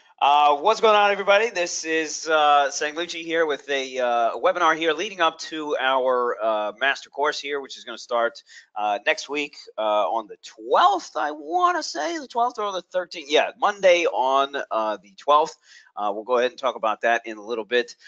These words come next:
Uh, but the topic today here is the three reasons – um, and of course there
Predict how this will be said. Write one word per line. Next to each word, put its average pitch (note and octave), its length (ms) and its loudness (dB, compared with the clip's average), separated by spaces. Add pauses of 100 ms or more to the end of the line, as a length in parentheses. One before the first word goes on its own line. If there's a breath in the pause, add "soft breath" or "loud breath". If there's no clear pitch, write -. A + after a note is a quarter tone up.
(240 loud breath)
Uh, G#2+ 220 0
but A2 100 -8
the A2+ 80 -10
topic F#3+ 460 2
today F#3 340 4
here D#3 540 4
is B2+ 320 -6
the C3 220 -12
three D3+ 360 -6
reasons – G3+ 680 -4 (440 soft breath)
um, C3+ 520 2 (240)
and C#4+ 120 -2 (180)
of A3 100 -2
course F#3 360 4
there D#3+ 220 2